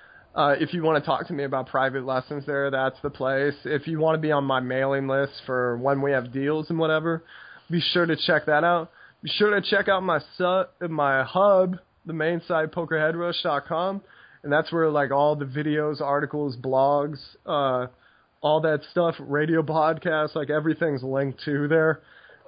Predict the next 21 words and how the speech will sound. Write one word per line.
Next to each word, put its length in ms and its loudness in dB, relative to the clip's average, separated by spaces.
Yeah, 220 6
that, 420 2
my 180 0
blog 420 0
is 120 -6
there, 400 0
so 120 -4
if 100 -10
you 100 -8
wanna 220 -4
read 260 -4
me, 180 -2
like, 280 0
ranting 440 0
about 240 0
Mad 320 -2
Max 440 -2
or 260 -2
something 400 -2
like 220 0
that. 380 2